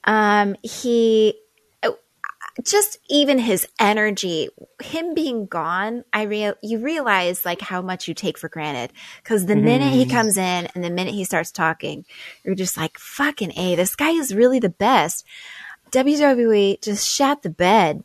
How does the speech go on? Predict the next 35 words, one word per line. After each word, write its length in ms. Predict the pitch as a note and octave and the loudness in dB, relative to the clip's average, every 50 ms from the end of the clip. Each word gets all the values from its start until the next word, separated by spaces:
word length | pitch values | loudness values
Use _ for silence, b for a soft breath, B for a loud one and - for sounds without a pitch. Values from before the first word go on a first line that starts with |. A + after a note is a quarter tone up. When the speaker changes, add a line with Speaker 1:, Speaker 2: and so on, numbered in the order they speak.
| - _ | -6 _
Speaker 1:
by 140 | F#3 F#3 F#3 | 0 0 2
letting 300 | F3+ F#3+ F3+ E3+ E3+ D#3 | 2 2 2 2 0 -2
this 200 | D#3 D#3+ - - | -2 -4 -4 -2
guy 160 | E3 D3+ D3 | -2 -2 -2
go 260 | - - C#3 B2+ D3 | 0 -2 -2 -2 -2
'cause 220 | - - G#3 G#3 - | -4 -4 -4 -4 -4
he 280 | - - C#4 C#4+ - | -4 -2 -2 0 4
is 220 | B3 A#3 G#3+ - - _ _ | 4 2 2 0 -4 _ _
fucking 580 | _ - - - - - - - F4+ - E4 C#4 | _ -20 -20 -20 -20 -12 -6 -6 -6 -4 -4 -6
phenomenal. 680 | - F3+ E3+ E3+ E3+ F#3+ G3 F3+ C#3+ F2 E2 F2 - F#3+ - B B B B B B B B B B _ | -6 -4 -2 0 0 0 0 -2 -4 -4 -4 -6 -6 -10 -14 B B B B B B B B B B _
Speaker 2:
I 80 | C#3 | 0
mean, 220 | C3 C#3 C3+ C3 - | 0 2 0 0 2
I 80 | - D3+ | 2 4
will 180 | F3+ G3 E3+ | 6 6 4
say 220 | - - C#3+ B2 G#2+ | 4 2 2 2 2
this. 460 | E2 D#2 - - - - - - - _ _ - | 0 -2 -6 -8 -10 -16 -16 -18 -20 _ _ 0
Um, 760 | G#2+ G#2 G2+ G2 F#2+ F#2 F#2 F2+ F2 F2 E2+ D#2 D#2+ E2+ - - _ _ _ _ _ | 2 4 4 6 6 6 6 4 4 2 0 -2 -8 -12 -14 -14 _ _ _ _ _
there 200 | B2 A#2+ A2+ G#2+ | 2 4 4 2
wasn't 460 | G#2 G2 G#2 G2+ F#2+ D#2+ G#2+ G2 - | 4 2 2 2 2 0 -6 -2 0
a 120 | G2+ F#2 | 0 0
place 360 | F2 - - F#2 F2 E2+ D#2 - | 0 0 -2 -2 -2 -2 -4 -4
for 160 | - D#2+ D#2 | -4 -6 -4
him 160 | F2 F2 E2 | -4 -6 -6
in 160 | E2+ E2 E2 | -6 -6 -4
W 280 | D2 E2 D#2 E2 D#2+ E2 | -6 -6 -6 -6 -10 -6
W 400 | D2 D#2 D2+ D#2 D#2 D#2+ D#2+ B1+ | -6 -6 -6 -6 -8 -8 -8 -10
E. 200 | G1+ G1+ G1+ - _ B B B B B B B | -12 -14 -18 -20 _ B B B B B B B
Speaker 1:
I 180 | - - A#3 - | -4 -4 -2 2
Speaker 2:
There 200 | C3 B2 A#2 A2+ | 4 4 4 4
Speaker 1:
know. 60 | A2 | 2
Speaker 2:
might 220 | A2+ A2 A2+ A2+ A2 | 2 2 2 2 0
have 120 | A2+ F#2 D#2+ | -2 -2 -2
been, 380 | A#2 A2+ G#2+ G#2 G#2 G#2 G#2 - | -4 -2 -2 -2 -4 -4 -4 -4
like, 160 | A2+ A#2 A#2 | -4 -4 -4
he, 300 | - D3+ D#3 D3 B2+ G#2 | -2 -4 -4 -4 -4 -8